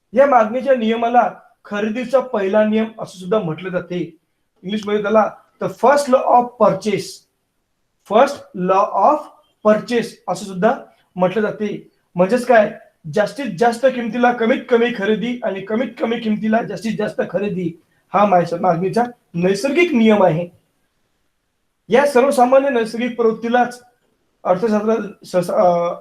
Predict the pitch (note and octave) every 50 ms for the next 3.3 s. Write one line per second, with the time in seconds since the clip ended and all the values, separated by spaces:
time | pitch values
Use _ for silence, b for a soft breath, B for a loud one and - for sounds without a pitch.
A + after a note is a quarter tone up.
0 | - - F3+ F3+ F3+ B3 G3 A3 G#3 F#3 F#3 A3 B3 C4+ C4+ A3+ F#3 - - _
1 | _ _ - G3+ A3 B3 B3+ A#3+ A#3 G#3+ F#3+ G#3 A#3 A#3+ B3+ B3+ B3 C4 C4 B3+
2 | A#3+ A3+ G#3+ A3 A#3 B3 C#4+ B3+ G#3 G3 F#3+ F#3+ G#3+ A3+ G#3+ G#3 G3 G3 G3 F#3+
3 | F#3 F3+ D#3+ E3+ F3+